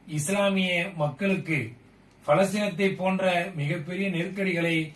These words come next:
இன்றைய ஆளக்கூடிய ஆட்சியாளர்கள் செய்து கொண்டிருக்கின்றார்கள். இந்த சூழ்நிலையில் இந்தியாவில் வாழக்கூடிய முஸ்லிம்களுக்கு மிக பெரும் சவாலாக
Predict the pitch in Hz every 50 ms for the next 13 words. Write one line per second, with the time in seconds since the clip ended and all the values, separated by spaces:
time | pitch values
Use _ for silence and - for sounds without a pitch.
0 | - - - - - 156 160 165 156 160 160 160 156 151 151 - 165 170 180 196
1 | 202 165 151 185 180 175 175 160 151 156 175 160 - 190 180 170 160 156 151 156
2 | 151 151 147 - 151 156 165 165 147 156 151 143 131 123 113 131 123 123 117 117
3 | 110 104 - - - - - - - - - - - - - - - - 151 151
4 | 170 170 175 156 160 - 180 185 185 180 175 175 175 185 190 202 214 226 - -
5 | - - _ - - - - - - 165 151 165 170 202 208 208 202 196 190 175
6 | 170 180 196 196 196 190 190 175 175 175 170 170 165 175 175 165 151 147 147 202
7 | 214 208 196 185 180 175 160 - - 160 165 160 156 165 160 - - - - -
8 | - 156 151 147 170 175 170 165 185 190 196 196 196 196 - - - - 160 156
9 | 165 175 185 185 185 175 170 151